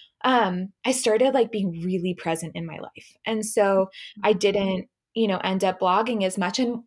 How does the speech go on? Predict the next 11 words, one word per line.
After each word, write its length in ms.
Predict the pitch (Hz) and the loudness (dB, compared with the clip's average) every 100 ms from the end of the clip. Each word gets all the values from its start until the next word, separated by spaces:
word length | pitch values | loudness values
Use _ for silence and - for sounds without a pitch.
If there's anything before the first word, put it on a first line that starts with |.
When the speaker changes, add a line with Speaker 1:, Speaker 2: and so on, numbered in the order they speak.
| - | 0
Speaker 1:
what's 220 | 294 302 | 0 2
happened 440 | - 330 339 320 294 | 2 2 2 0 0
is 180 | 247 | 0
that, 300 | 233 220 208 - - - - | 2 2 0 -4 -20 -18 -4
um, 480 | 233 220 190 185 - 285 | 0 2 0 -4 -2 0
I 80 | |
feel 160 | 330 320 | 2 4
a 100 | 466 | 6
little 160 | 440 453 | 6 6
bit 120 | 392 | 4
like, 220 | - 302 | 4 2